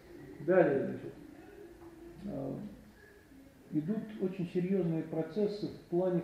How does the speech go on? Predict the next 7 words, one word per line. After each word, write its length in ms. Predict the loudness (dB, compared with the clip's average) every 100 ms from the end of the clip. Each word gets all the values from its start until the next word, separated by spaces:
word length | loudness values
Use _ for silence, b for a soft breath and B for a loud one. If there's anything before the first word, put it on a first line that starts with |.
| 4
кадрового 560 | 4 6 2 0 -2
состава. 440 | -4 -10 -10 -10 -8
Во-первых, 440 | -8 -2 2 2 0 B B B B
ну, 120 | -2 -2
основа 400 | -2 -2 2 2
римской 340 | 2 0 -2 -2
мощи, 400 | 0 -2 -2